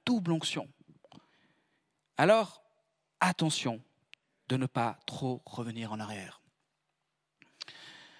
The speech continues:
Vous savez,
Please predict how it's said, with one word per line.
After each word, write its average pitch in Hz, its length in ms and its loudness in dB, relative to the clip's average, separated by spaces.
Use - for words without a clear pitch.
Vous - 80 -8
savez, 175 340 4